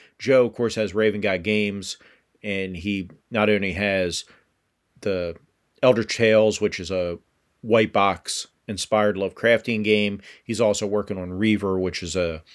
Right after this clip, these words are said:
sword and sorcery game that's not O S R based. It's, it's his own design. That's really cool. I've been able to help play test that. I'm looking forward to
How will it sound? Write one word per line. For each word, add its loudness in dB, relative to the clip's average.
sword 2
and -6
sorcery 0
game -4
that's -6
not 0
O 6
S 0
R 0
based. -4
It's, -10
it's -8
his -4
own 0
design. -2
That's -6
really 4
cool. 2
I've 2
been -4
able -6
to -20
help -2
play 0
test -2
that. -2
I'm -2
looking 2
forward 0
to -4